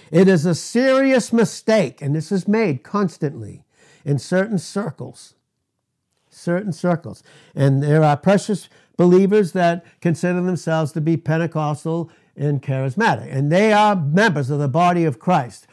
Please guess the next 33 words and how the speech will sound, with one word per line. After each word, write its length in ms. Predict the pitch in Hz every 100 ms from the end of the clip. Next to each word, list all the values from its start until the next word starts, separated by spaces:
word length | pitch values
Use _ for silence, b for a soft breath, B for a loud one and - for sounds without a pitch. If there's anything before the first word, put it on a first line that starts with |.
| b
We're 280 | 170 240 240
one 320 | 240 254 226
body, 380 | 165 247 214 147
but 220 | 143 131
do 140 | 175
they, 140 | 180 180
do 280 | 147 135 170
we 140 | 170
have 180 | 160 123
one 200 | 127 120
mind? 440 | 120 113 104 - _ _ _ _ _ _ _ _ _ _ _ _
It's 200 | 165 -
a 80 | 156
serious 760 | - - 202 214 220 220 196 -
mistake 800 | 202 - - - 196 147 - _ _ _ _ _ b b
that 180 | 151 147
the 100 | 151
baptism 760 | 120 190 214 - 220 196 214 190
of 140 | 156
fire 580 | - 214 175 110 - _ b b 156
is 200 | 165 -
going 420 | 185 214 208 196
on 320 | 208 160 151
right 260 | 156 151 156
now. 380 | 151 135 107 -
It's 220 | 123 -
not. 460 | 147 117 - - - _ _ _ _ _ _ _ _
The 100 | 98
baptism 720 | 107 147 - 156 139 143 127
of 100 | 123
the 140 | 123 117
Holy 260 | 120 110
Spirit 600 | 98 - - 143 107 90